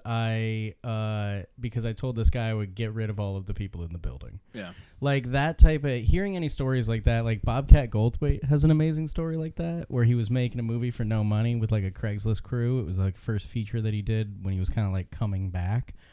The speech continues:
Speaker 1: And he got it into Sundance, but there was a moment in that where he was, he was, like, in a, they were in a garage shooting, and apparently he literally looked at the people there and he was like, "Hey guys, we need to be quiet 'cause the neighbors said, like, the homeowner said that the neighbors are really mean and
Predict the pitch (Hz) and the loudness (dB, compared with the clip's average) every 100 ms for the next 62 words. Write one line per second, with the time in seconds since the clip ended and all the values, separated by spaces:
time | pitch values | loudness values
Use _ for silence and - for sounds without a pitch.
0 | - - - - - - 135 131 117 110 | -20 -20 -20 -20 -20 -2 2 4 4 4
1 | 107 98 - - - 139 160 190 131 107 | 2 -2 -8 -8 0 2 2 0 0 2
2 | 98 143 151 117 101 - 104 113 113 110 | 4 6 6 4 2 0 -2 0 0 2
3 | 120 135 135 117 110 113 113 101 113 107 | 2 2 2 2 0 -2 0 0 2 0
4 | 98 - - - 107 117 107 92 107 98 | 0 -6 -12 -6 -2 0 0 0 0 -2
5 | - - 123 120 117 113 113 110 104 90 | -4 -2 0 0 0 0 0 0 -2 0
6 | 90 113 113 - 110 107 127 127 - - | 0 -2 -4 -8 -4 -2 -2 0 0 0
7 | - 170 139 113 101 110 117 127 123 107 | 0 0 0 0 0 0 2 2 2 0
8 | 101 104 110 - 104 98 - - 104 - | 0 0 -2 0 0 0 -2 -4 -4 -2
9 | 104 101 101 101 95 92 90 - 113 101 | -2 0 0 0 0 0 -2 0 2 2
10 | 92 104 117 120 113 - 87 87 80 101 | 0 0 0 0 -4 -2 0 0 -4 -4
11 | 104 104 107 104 104 - 101 87 95 98 | 0 0 0 0 -2 -2 -4 -4 -4 -4
12 | 92 92 117 107 101 - 101 95 95 92 | -2 0 2 2 0 0 -2 0 0 0
13 | 92 92 95 90 87 85 - 95 90 90 | -2 -4 -2 -2 -2 -4 -4 -2 0 0
14 | 85 - 107 98 90 | -2 -2 0 0 0